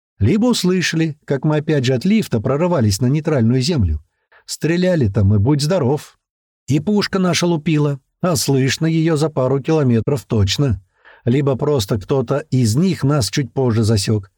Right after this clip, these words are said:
Объезд там какой, или обход делали, вот и засекли». В ответ я кивнул. Я тоже придерживался таких вариантов. Если по луке около антенны засек всего несколько следов,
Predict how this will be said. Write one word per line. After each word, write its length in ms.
Объезд 480
там 160
какой, 420
или 300
обход 400
делали, 520
вот 200
и 40
засекли». 560
В 80
ответ 320
я 100
кивнул. 480
Я 160
тоже 240
придерживался 640
таких 320
вариантов. 500
Если 380
по 100
луке 340
около 360
антенны 380
засек 360
всего 280
несколько 440
следов, 540